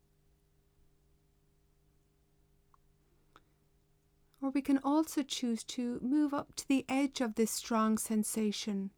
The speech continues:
bringing that gentle curiosity to seeing how it is to explore this bundle of sensation within sensation. And bringing that gentle breath,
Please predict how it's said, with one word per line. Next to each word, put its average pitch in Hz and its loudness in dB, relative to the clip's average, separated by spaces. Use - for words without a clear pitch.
bringing 269 6
that 254 0
gentle 269 2
curiosity 233 -2
to 262 -4
seeing 311 2
how 294 0
it 254 0
is 240 -2
to 240 -4
explore 269 0
this 240 0
bundle 233 2
of 220 -2
sensation 214 -2
within 262 2
sensation. 202 -6
And 269 4
bringing 269 4
that 254 -2
gentle 262 0
breath, 240 -4